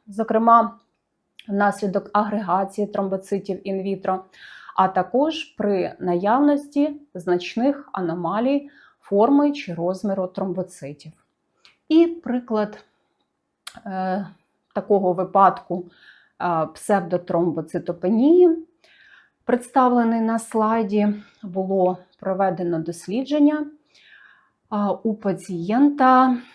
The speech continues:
були проблеми із тромбоцитами. Було проведено, був проведений експеримент. Зібрали зразок крові.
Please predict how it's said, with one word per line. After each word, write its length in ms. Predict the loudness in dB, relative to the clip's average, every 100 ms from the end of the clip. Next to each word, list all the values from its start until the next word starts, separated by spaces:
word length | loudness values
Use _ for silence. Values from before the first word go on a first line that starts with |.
| _ _ _
були 560 | -6 -2 2 2 0 -4 -14 _ _ _ _ _ _ _ _
проблеми 880 | 2 4 4 0 0 -2 -2 -2 -4 -8
із 300 | -6 -6 -6
тромбоцитами. 1040 | -4 -2 -2 -6 -6 -8 -4 -4 0 -2 -4 _ -20 -20 -12
Було 280 | 0 2 2
проведено, 1120 | 0 -2 2 2 2 0 -2 -2 -4 -4 -6 -6 -10
був 220 | -8 -8
проведений 580 | -4 2 2 2 -2 -4
експеримент. 840 | -6 -12 -10 -8 -8 -8 -6 -8 -10 _ -20 -20 -20 -20 -12 -8
Зібрали 840 | -6 -2 2 2 2 2 0 -2 -8 -20 -16
зразок 920 | -8 -4 -4 -2 -6 -6 -16 -20 _
крові. 520 | -6 -2 -2 -2 -2